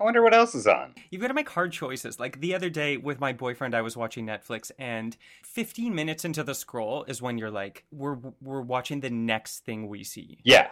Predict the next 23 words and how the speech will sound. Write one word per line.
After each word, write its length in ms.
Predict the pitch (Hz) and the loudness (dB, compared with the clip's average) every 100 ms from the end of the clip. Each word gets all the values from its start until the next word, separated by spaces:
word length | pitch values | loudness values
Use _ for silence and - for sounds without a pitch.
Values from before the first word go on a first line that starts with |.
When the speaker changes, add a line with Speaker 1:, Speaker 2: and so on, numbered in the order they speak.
| - - | -6 6
Speaker 1:
that's 280 | 107 107 | 8 8
how 60 | 131 | 8
you 200 | 127 110 | 8 10
end 220 | 95 95 | 8 6
up 140 | 92 90 | 4 4
on 380 | 82 78 76 - 90 | 2 0 -12 -16 2
World's 520 | 104 147 156 139 - | 8 8 8 4 -2
Most 340 | 101 95 - - | 0 -2 -4 -6
Elaborate 640 | 85 110 160 160 160 - | 0 6 6 8 6 6
Homes. 640 | 131 107 78 69 62 - - | 2 2 0 -6 -16 -18 -10
Speaker 2:
<laughs> 280 | 151 - 160 - _ 143 - 123 | -8 -8 -12 -12 _ -18 -12 -10
A 60 | |
s-, 220 | 117 - - | -10 -12 -8
eight-part 520 | 190 226 - 180 185 | -6 -6 -2 0 0
miniseries. 840 | 143 135 127 - 110 98 92 - - | -2 -4 -4 -8 -10 -12 -14 -14 0
Speaker 1:
Yeah. 200 | 101 78 - - | 4 2 0 -6
Speaker 2:
I 80 | 147 | -2
did 200 | 170 175 | -2 0
watch 340 | 175 165 - - | 0 0 -4 -8
Octopus 600 | 123 135 - 131 131 120 - | -4 -4 -4 -12 -10 -14 -14
Teacher, 600 | - 143 139 - 107 101 | -14 -12 -10 -10 -10 -10
which 300 | 143 - - - | -10 -8 -8 -4
I, 200 | 147 | -4